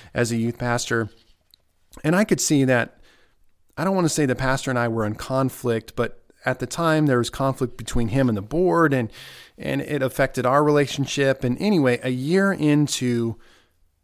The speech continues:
me being at that church, that pastor resigned and he stepped away. And I never really said goodbye to him. We never had a parting. And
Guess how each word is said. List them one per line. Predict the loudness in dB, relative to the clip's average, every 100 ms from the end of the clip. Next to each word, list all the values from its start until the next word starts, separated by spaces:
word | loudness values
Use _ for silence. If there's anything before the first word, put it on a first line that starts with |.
| _ _ _ _ _ _ _ -2
me | 2 2
being | 2 2 2
at | 0
that | -4 -4
church, | -2 -2 -2
that | -4
pastor | -2 -2 -2 -4
resigned | -4 -4 -2 -2 -2 -4 -8 -12 _ -12
and | -8 -6 -6 -8
he | -6 -6
stepped | -4 -4 -4 -4
away. | -6 -2 -2 -4 -6
And | -4 -4 -6 -20 -14 -4
I | -2
never | 0 2 2 0
really | 0 -2
said | -2 -6 -6
goodbye | -4 -2 -2 -2
to | -4 -2
him. | -2 -2
We | -2
never | -4 -4 -6
had | -6
a |
parting. | -8 -2 0 2 0 0 -2
And | -4 -4